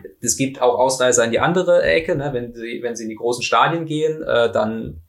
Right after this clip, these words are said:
sind da auch, äh, Zuschauerzahlen, die, die an Männerfußball, äh, rankommen. Aber es, es, es muss, also wenn, wenn man die, ähm, da komme ich schon wieder in, in, ähm, Formulierungsschwierigkeiten, wenn ich Sportart sage. Sportart ist ja Fußball, ne?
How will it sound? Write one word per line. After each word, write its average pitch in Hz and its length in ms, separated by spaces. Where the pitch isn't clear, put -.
sind 110 340
da 113 80
auch, 139 280
äh, 151 300
Zuschauerzahlen, 151 800
die, 135 220
die 135 160
an 123 160
Männerfußball, 139 720
äh, 120 580
rankommen. 156 580
Aber 120 520
es, - 400
es, - 220
es 123 160
muss, - 640
also 117 220
wenn, 156 180
wenn 143 140
man 147 280
die, 120 320
ähm, 117 500
da - 60
komme 110 120
ich 113 60
schon 113 100
wieder 123 160
in, 117 120
in, 113 320
ähm, 113 540
Formulierungsschwierigkeiten, 120 1200
wenn 110 100
ich - 100
Sportart - 500
sage. 113 260
Sportart - 320
ist 110 120
ja - 80
Fußball, 107 460
ne? 135 220